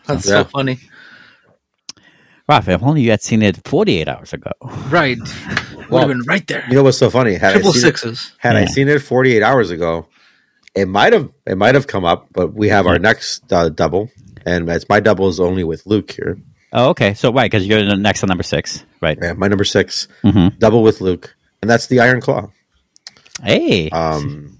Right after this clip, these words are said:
Speaker 3: So
Speaker 2: so
Speaker 3: you had managed to see it. Okay.
Speaker 2: I did manage to see this, yeah. Um, and I bring up the, oh, so by the way, uh, t-, two people, two couples,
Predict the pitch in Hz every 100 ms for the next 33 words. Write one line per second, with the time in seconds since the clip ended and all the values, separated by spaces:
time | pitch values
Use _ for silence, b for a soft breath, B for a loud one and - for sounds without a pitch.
0 | _ - 104 92 90 165 76 76 - -
1 | - - _ 107 - 113 107 82 - 160
2 | 151 98 95 90 - - 90 80 80 -
3 | 92 82 76 - 80 85 80 78 73 76
4 | _ _ 101 104 101 92 - - 117 123
5 | 185 185 - 104 90 78 98 - 127 110
6 | 87 76 - 92 87 82 - - _ _
7 | _ _ - - 196 165 - 160 120 113
8 | 101 95 _ - 190 - 165 117 95 -
9 | -